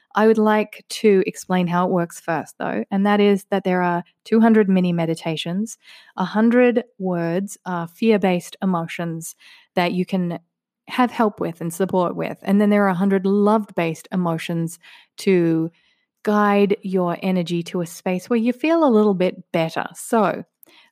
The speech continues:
I would like to read today, for those of you that are still in lockdown, number eleven in the fear-based section,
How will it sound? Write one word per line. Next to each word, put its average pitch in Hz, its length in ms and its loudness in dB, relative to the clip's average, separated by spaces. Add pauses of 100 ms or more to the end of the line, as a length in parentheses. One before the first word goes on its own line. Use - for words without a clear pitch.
(160)
I 220 200 4
would 269 180 2
like 185 240 2
to 202 120 0
read 170 340 -2
today, 170 480 -2
for 208 140 -2
those 175 240 0
of 170 100 -4
you 175 120 2
that 170 140 -2
are 170 60 0
still 175 340 -6
in 180 220 0
lockdown, 165 680 -2 (340)
number 214 340 4
eleven 175 540 0
in 175 180 -2
the 180 60 -4
fear-based 185 640 0
section, 170 540 -6